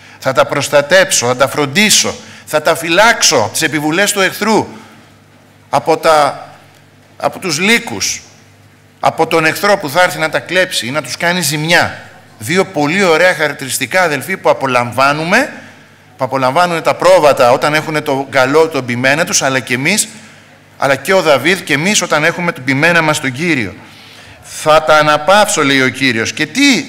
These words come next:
σημαίνει αυτό; Το εξηγεί στο δεκαέξι με λεπτομέρεια. «Θα εξητήσω το απολωλός». Θα πάω δηλαδή μέσα στον κόσμο, λέει ο Θεός,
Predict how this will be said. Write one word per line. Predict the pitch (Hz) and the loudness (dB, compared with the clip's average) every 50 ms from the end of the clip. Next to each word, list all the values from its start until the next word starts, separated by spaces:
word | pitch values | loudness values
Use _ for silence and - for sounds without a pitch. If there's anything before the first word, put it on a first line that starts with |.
| - - - | -12 -16 -10
σημαίνει | - - - 160 160 156 156 156 147 143 135 | -6 -4 -4 -2 2 2 2 4 4 2 0
αυτό; | 131 - - 147 143 160 190 220 - - - - - - - | 0 0 0 2 4 4 4 2 0 -6 -16 -20 -20 -16 -12
Το | - | -10
εξηγεί | 120 113 - - 127 127 160 156 | -8 -6 -6 -4 -2 -2 -4 -4
στο | 156 135 | -4 -4
δεκαέξι | 123 127 117 120 135 147 160 156 - - | -4 -4 -2 0 0 0 0 -2 -6 -6
με | 151 143 | -6 -6
λεπτομέρεια. | 131 131 131 - 135 131 139 170 180 160 131 104 92 - - - - - - - | -6 -6 -6 -4 -4 -2 0 0 2 0 0 -2 -4 -8 -14 -18 -20 -20 -20 -18
«Θα | - - 156 156 | -2 2 4 4
εξητήσω | 160 156 156 - 147 156 151 156 185 196 214 208 - 214 | 4 4 2 0 -2 -2 -2 0 0 0 2 2 0 0
το | 208 220 202 | 2 2 0
απολωλός». | 196 196 196 180 180 180 180 202 220 214 160 117 - - - - - - - - _ _ _ _ _ _ _ _ _ _ - _ | 0 0 0 0 2 2 2 4 4 4 2 0 -2 -8 -12 -14 -18 -20 -20 -20 _ _ _ _ _ _ _ _ _ _ -20 _
Θα | - 127 120 | -6 -4 -2
πάω | - 165 170 170 | 2 2 2 4
δηλαδή | 170 165 156 165 175 | 4 2 0 0 -2
μέσα | 165 170 - 175 170 | -2 -2 -2 -2 -2
στον | - 160 131 107 | -2 -4 -6 -4
κόσμο, | 104 135 143 151 151 - 170 185 190 | 0 2 4 4 4 2 2 0 0
λέει | 180 147 147 147 | 0 2 2 0
ο | 139 | 0
Θεός, | 135 - - 113 120 131 147 180 - - | 0 0 0 2 4 4 2 2 -2 -6